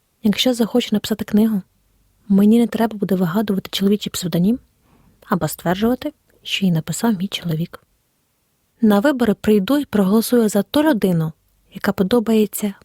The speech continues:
мені. І кандидатом теж може бути жінка. Я в будь-який момент можу створити свою компанію,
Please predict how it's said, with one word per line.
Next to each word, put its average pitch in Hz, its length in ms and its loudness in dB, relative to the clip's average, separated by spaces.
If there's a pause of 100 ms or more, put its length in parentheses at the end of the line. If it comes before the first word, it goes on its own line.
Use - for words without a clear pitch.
(120)
мені. 196 520 4 (800)
І 247 120 0
кандидатом 214 840 2
теж 247 260 0
може 175 260 0
бути 190 300 0
жінка. 196 500 0 (920)
Я 196 80 4
в 180 80 2
будь-який 208 460 2
момент 202 380 4
можу 214 220 4
створити 226 400 -2
свою 214 380 2
компанію, 247 680 0